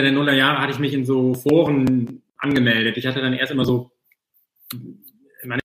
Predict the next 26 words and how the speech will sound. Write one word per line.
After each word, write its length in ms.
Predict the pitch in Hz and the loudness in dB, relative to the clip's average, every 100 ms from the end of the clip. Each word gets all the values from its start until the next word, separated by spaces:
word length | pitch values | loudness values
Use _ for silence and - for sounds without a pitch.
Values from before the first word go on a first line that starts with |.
| _ | _
Jugend 320 | 135 139 185 156 | 2 4 4 2
eigentlich 160 | 143 | 0
wenig 240 | 131 156 135 | 2 2 2
mit 120 | 147 | 0
Internet 340 | 160 151 139 | 0 -2 -2
am 100 | 131 | -2
Hut 260 | 131 233 175 | 0 0 0
und 60 | |
dann 160 | 156 151 | -2 -2
habe 100 | 160 | -4
ich 80 | 156 | -4
mich, 320 | 147 - _ _ _ _ _ | -8 -8 _ _ _ _ _
ich 120 | 156 - | -4 0
mir 120 | 147 | 0
das 100 | 151 | 0
so 100 | 147 | 0
passiv 440 | 160 156 175 170 | -2 -2 2 2
irgendwie 280 | 165 147 143 | 0 0 0
angeguckt 540 | 151 196 202 208 208 | 0 2 0 0 -2
und 100 | 156 | -2
als 160 | 151 147 | -4 -4
ich 80 | 156 | -6
einen 100 | 151 | -2
eigenen 260 | 151 151 | 0 0
Internetanschluss 760 | 156 175 170 156 156 156 160 156 | 0 0 0 0 -4 -2 -2 -2
hatte 420 | 151 151 147 139 | -4 -2 -4 -4